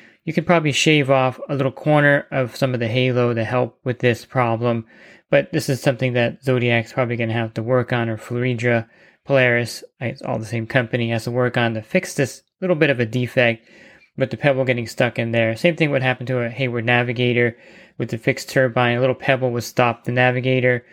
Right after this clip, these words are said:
And so the same thing is happening out there with the Polaris Max and Atlas. Another problem that it's having is that it picks up debris so well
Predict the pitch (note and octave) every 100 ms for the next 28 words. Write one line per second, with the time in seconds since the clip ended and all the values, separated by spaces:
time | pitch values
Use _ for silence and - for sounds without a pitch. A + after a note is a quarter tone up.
0 | - - _ - B2 - B2+ B2 - C3
1 | - C#3+ B2+ C3 B2 - B2+ - C3 B2+
2 | B2 A#2+ A2+ - A#2+ A2+ A2+ A#2 A2 A2+
3 | A2 A2 _ A#2+ A2+ G#2+ - A#2+ A#2 -
4 | A#2 A2+ A2+ - C#3 C#3+ C#3+ - - -
5 | - - - F3 F3 E3+ C#3+ C3+ C3+ C3
6 | C#3+ C3 A#2+ C3+ B2 A#2+ B2 - C#3+ A#2
7 | A#2+ A#2+ - _ _ _ D3 E3+ D#3+ C#3+
8 | - B2+ C3+ A#2 - D3+ C3 C3 C3 B2+
9 | A#2